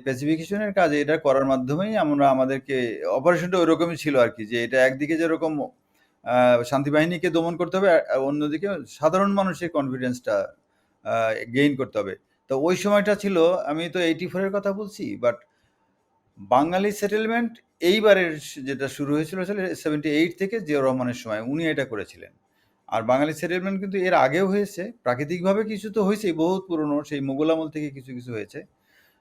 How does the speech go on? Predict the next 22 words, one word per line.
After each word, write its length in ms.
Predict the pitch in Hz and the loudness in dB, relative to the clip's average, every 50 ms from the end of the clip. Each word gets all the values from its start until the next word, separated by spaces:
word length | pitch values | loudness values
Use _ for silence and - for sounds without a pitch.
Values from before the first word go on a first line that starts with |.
| _ - | _ -4
এবং 220 | 127 143 151 151 | 0 2 4 4
ওদের 180 | 147 151 156 170 | 4 4 4 4
একটা 140 | 180 190 180 | 4 2 2
সংগঠনই 520 | - 180 190 190 185 185 190 190 196 202 | 0 -2 -2 0 0 0 0 0 0 -2
ছিল, 220 | - - 160 120 104 | -2 -2 0 2 2
আমরাও 400 | 104 123 143 156 165 165 170 160 | 2 2 4 8 8 8 10 8
বাঙালি 300 | 156 151 151 151 151 147 | 8 6 6 6 4 4
নামে 160 | 143 143 139 | 4 2 2
একটা 140 | 135 139 127 | 0 -2 -4
সংগঠন 400 | 135 135 127 127 123 123 120 120 - | -6 -6 -4 -2 -4 -4 -6 -8 -10
ছিল, 140 | 127 113 107 | -12 -4 -2
যারা 220 | 120 123 135 143 | 2 4 4 4
হলো, 300 | 151 156 165 180 190 202 - _ _ _ _ _ _ _ | 4 2 0 -2 -2 -4 -8 _ _ _ _ _ _ _
আ, 340 | 120 123 123 123 127 123 123 131 | 2 4 6 6 6 6 4 4
তারা 160 | 147 156 160 | 4 4 6
বলে 360 | 160 180 180 170 156 165 160 | 6 6 6 6 4 2 2
যে, 60 | 156 | 4
"আমরা 220 | 147 143 151 160 165 | 2 4 4 2 -2
কিন্তু 200 | 165 175 160 175 | -2 -2 -2 -2
এই 180 | 160 156 160 | 0 0 0
সেটেলার 400 | 156 156 156 147 151 147 139 123 | -2 -2 -4 -2 0 0 0 0
না, 280 | 113 101 90 80 78 | 0 -4 -6 -8 -8